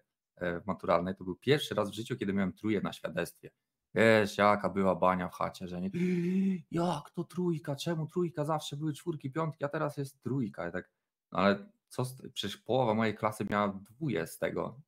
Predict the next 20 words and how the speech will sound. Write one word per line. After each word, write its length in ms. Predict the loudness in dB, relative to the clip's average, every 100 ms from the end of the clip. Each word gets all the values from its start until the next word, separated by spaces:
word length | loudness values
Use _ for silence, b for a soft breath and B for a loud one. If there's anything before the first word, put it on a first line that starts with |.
| _ _ _ -20 _ _
To 120 | -10
chyba 300 | -2 2 2 0 -2
lepiej, 400 | -2 0 -2 -2
że 80 | -4
jestem 220 | -6 -6
ponadprzeciętny, 760 | -2 -2 -2 -6 -4 -6 -2 0
niż 160 | 0
że, 340 | 0 0 0 b b b
i, 220 | -6 -4
i 40 | 0
wiesz, 180 | 0 0
to, 80 |
to, 280 | -4 0 0
to, 120 | 0
co 140 | -2 2
mówisz, 320 | 2 2 0
że 100 | -2
to 140 | -2
poczucie, 480 | -4 -6 -6 -4 -2
że, 220 | 2 0